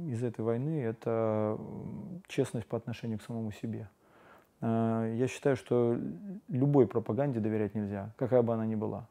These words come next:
Э, потому что это все-таки способ, э, м, управления, манипулирования людьми в любом направлении. И потом, когда ты становишься частью рабочей пропаганды, э, вполне возможно, какой-то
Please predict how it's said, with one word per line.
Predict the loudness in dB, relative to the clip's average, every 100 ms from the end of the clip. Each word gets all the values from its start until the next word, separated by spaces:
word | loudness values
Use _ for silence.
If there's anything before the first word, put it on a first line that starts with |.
| _ _ -20 -20 _ -2
Э, | -2
потому | 0 0 0
что | 2
это | 0 0
все-таки | -4 -4 -6 -14
способ, | -6 -4 -4 -8 -8
э, | -4
м, | -2 0 0 -2 -4 -6 -6 -8 -8 -6
управления, | 0 2 4 2 2
манипулирования | 0 0 -2 -2 -2 -2
людьми | -2 -2 -4 -4 -8 _ _ -12 2
в |
любом | 4 4 4
направлении. | 0 -2 -4 -4 -6 -6 -8 -4
И | 0 0 0
потом, | 0 2 2
когда | 2 0 0
ты | -2
становишься | -4 -4 -2 -4 -8
частью | -4 -2 -2 -4 -4 -2
рабочей | 0 2 0 -2
пропаганды, | -4 -2 2 2 2 -2 -6 -14 -20 -20 -10
э, | -2 0 2 2 2 0 -2 -2
вполне | 0 2 4
возможно, | 4 4 2 0 -2
какой-то | -2 -8